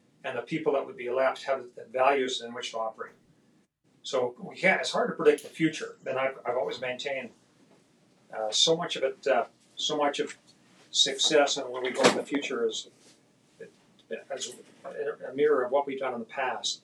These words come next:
and grounded in values of trying to, uh, take care of others and the golden rule. So, uh,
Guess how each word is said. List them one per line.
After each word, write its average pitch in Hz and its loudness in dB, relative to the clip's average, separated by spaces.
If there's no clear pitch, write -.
and - -16
grounded 147 6
in 123 -4
values 113 -2
of - -18
trying 135 -2
to, 117 -6
uh, 107 -4
take 147 4
care 131 6
of 127 2
others 123 2
and 110 -4
the 117 -8
golden 120 2
rule. 135 4
So, - 4
uh, 151 0